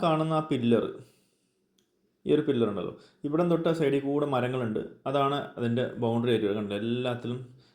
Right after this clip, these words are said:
കുരുമുളക് നന്നായിട്ട് കയറ്റി വരുന്നുണ്ട്. ഇപ്പോൾ ഈ ഒരു മരത്തിൽ തന്നെ നോക്കി അറിയാം, അത്യാവശ്യം നല്ല കുരുമുളക് നിൽക്കുന്നുണ്ട്. കണ്ടില്ലേ, ഇതുപോലെ ഏകദേശം എല്ലാ മരങ്ങളിലും കുരുമുളകുണ്ട്.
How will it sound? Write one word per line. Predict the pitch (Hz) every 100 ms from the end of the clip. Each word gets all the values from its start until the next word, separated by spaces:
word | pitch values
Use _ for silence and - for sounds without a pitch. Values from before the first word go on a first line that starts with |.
| _ _ -
കുരുമുളക് | 120 120 123 127 120
നന്നായിട്ട് | 117 117 117 113
കയറ്റി | 104 104
വരുന്നുണ്ട്. | 95 90 113
ഇപ്പോൾ | 110
ഈ | 117 117
ഒരു | 117 - - _ _ _ -
മരത്തിൽ | 113 110 110
തന്നെ | 117 113
നോക്കി | 104 113
അറിയാം, | 101 101 160 - _ _ _ _ _ _ _ _ 110
അത്യാവശ്യം | 113 113 120
നല്ല | 113 104 117
കുരുമുളക് | 110 107 107 98
നിൽക്കുന്നുണ്ട്. | - 80 - - - _ _ _ _ _ _ _ _ _ _ _ _ _ _ _ _ _ _ _ _ _ _ _ _ _ -
കണ്ടില്ലേ, | 104 - - _ _ _ _ _ _ _
ഇതുപോലെ | 131 151 165 160
ഏകദേശം | 160 170 175 160
എല്ലാ | 147 151 170 180
മരങ്ങളിലും | 165 147 147 139 147 160 - _ - -
കുരുമുളകുണ്ട്. | 127 117 120 90